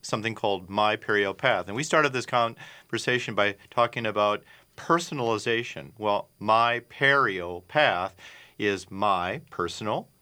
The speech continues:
perio, periodontal, and path refers to pathogens or bacteria. One of the themes in all of our tests is that we're looking for infections, and we're using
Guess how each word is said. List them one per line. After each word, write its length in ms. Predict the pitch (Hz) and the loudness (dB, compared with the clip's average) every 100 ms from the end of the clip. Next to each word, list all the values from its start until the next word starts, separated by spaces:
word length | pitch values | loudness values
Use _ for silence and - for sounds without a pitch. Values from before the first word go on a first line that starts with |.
| _ | _
perio, 500 | - 120 98 92 127 | -6 -2 0 0 -6
periodontal, 760 | - 110 104 104 95 107 120 180 - - _ | -4 0 0 0 -4 -4 -6 -6 -14 -20 _
and 300 | 104 101 104 - _ | -4 -4 -4 -12 _
path 540 | - 190 180 101 113 - - - - | -4 0 2 0 -2 -12 -20 -20 -8
refers 360 | 131 139 131 123 | -4 2 2 2
to 120 | 127 | -6
pathogens 840 | - - 139 135 135 - 73 80 | -6 -2 2 2 0 -10 -12 -8
or 80 | 98 | -6
bacteria. 840 | 92 101 98 - - 104 87 69 - _ - - - | 0 2 0 0 -2 0 -2 -6 -14 _ -20 -20 -14
One 100 | - | -4
of 80 | 123 | -2
the 140 | 120 - | -2 0
themes 300 | 135 135 123 | 0 0 0
in 80 | |
all 200 | 117 135 | 4 4
of 80 | 147 | 2
our 100 | 98 | -4
tests 380 | - 95 90 - | -6 -8 -8 -8
is 160 | 101 - | -10 -2
that 340 | 104 101 98 _ _ _ | 0 2 -2 _ _ _
we're 120 | 117 | -4
looking 360 | 107 113 - 120 | -2 -2 -4 -8
for 240 | - 123 | -2 0
infections, 1000 | 95 113 - - 110 - - - - - _ _ _ _ _ | 0 -4 -6 0 0 -2 -10 -10 -16 -18 _ _ _ _ _
and 160 | - 110 | -6 -2
we're 100 | 104 | 0
using 800 | 110 120 117 123 104 101 101 | 2 0 -2 -2 -2 -4 -8